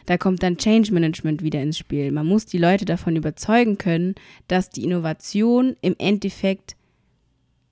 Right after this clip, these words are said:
besser für sie ist, als das, was sie jetzt gerade tun.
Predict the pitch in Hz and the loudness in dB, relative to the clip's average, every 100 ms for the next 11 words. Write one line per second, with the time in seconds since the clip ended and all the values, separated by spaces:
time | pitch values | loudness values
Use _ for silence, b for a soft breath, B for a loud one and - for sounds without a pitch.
0 | _ - 214 - 269 247 247 233 233 269 | _ 2 2 2 -2 2 4 4 2 0
1 | 294 - 190 - 202 - 180 - 180 185 | 0 -2 -4 0 -2 -2 -8 -8 -6 -6
2 | 175 - - - - - - - | -6 -12 -18 -16 -16 -16 -16 -16